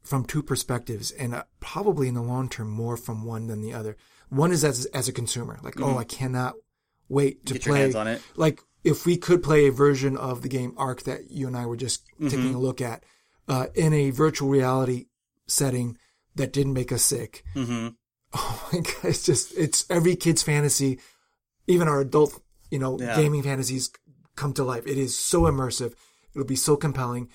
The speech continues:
Speaker 1: You don't have to go to Disney World
Speaker 2: Mm-hmm.
Speaker 1: anymore. This is the ultimate in, in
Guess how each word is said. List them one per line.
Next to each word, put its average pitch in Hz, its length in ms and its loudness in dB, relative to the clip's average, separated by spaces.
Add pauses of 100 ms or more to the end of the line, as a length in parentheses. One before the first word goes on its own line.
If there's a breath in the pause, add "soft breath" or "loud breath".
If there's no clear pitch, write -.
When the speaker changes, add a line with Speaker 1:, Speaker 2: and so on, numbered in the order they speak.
(180 loud breath)
Speaker 1:
You 131 100 -6
don't 160 240 4
have 156 100 4
to 143 80 -4
go 139 80 6
to 135 100 4
Disney 127 360 0
World 131 100 -8 (300)
Speaker 2:
Mm-hmm. 120 40 0
Speaker 1:
anymore. 123 440 -6 (100)
This 143 260 2
is 127 140 -2
the 135 140 2
ultimate 127 400 -6 (120)
in, 127 360 -10 (360)
in 123 300 -20